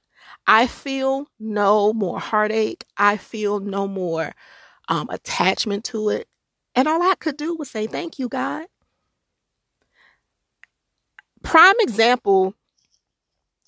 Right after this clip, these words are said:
of holding on to stuff. Like, why was I holding on to a dress that I knew I didn't like, <laughs> knew I really didn't want,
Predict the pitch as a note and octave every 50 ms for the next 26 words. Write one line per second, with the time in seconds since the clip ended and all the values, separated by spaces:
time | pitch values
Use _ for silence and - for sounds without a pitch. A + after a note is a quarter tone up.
0 | - - - F#3 - - - A#3 A3+ A#3+ B3+ B3+ B3 B3+ B3+ C4 C#4 C4+ C4 -
1 | - F#3 D#3 - - - - _ _ _ _ _ _ - C#4+ C#4+ D4 D#4 A#4+ D5
2 | C5+ A#4+ C5+ C5+ A4 G#4 - - E4+ D4 C#4 C#4 B3+ - - A#3 G#3+ F#3+ A3+ A3
3 | G3 G3 - G3 G3 G3 G3+ G3+ G#3+ C4+ F4 A4 C#4+ C4+ B3 C#4 A#3+ A3 G#3 G3
4 | F3+ E3+ F3 - - - C4+ - - - - G4+ - F#3 F3+ G4+ A4 - - F4
5 | E4 D4+ D4+ A4+ G#4+ G#4+ - - D4 D4+ - D4+ D4 C#4+ B3+ - B3+ A#3 A#3 A3+
6 | G#3+ G#3 G#3 G#3 -